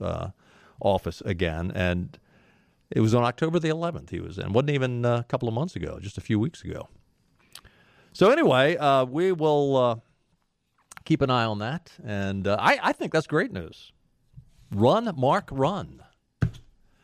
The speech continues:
News and Observer has got some more information out on that story that we told you about yesterday, that the Securities and Exchange Commission continues its investigation of Richard Burr for insider trading.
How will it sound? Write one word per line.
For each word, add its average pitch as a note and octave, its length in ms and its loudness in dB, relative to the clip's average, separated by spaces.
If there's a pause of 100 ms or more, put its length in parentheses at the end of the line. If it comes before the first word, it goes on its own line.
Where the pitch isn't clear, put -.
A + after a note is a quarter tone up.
(480)
News C4+ 240 4
and B3 120 6
Observer F3 720 4
has E3+ 320 0
got E3 240 0
some E3+ 160 -2
more G3 180 2
information D#3 720 0
out B2 460 2
on B2+ 420 0
that B2+ 320 0
story D#3 460 2
that B2 160 0
we A#2 100 -2
told C#3 300 0
you A#2 80 2
about A#2 280 2
yesterday, F#2+ 840 -2
that A2 340 0
the A2 120 -2
Securities C#3+ 640 -2
and G#2 100 -4
Exchange D3 560 -2
Commission G#2 600 0 (480)
continues D3 580 2
its G#2 160 -4
investigation A#2 800 0
of F2+ 140 -2
Richard G#2+ 360 -2
Burr G2+ 380 2
for G2 180 -2
insider G#2 380 0
trading. G2 640 -2